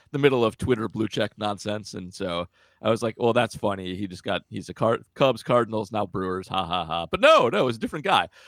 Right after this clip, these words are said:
Um, but, uh, <laughs> also, if you go to, um,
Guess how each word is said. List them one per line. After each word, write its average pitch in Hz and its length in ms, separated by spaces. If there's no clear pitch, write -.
Um, 147 320
but, 135 260
uh, 139 440
<laughs> - 180
also, 220 460
if 151 120
you 156 120
go 151 160
to, 135 340
um, 104 300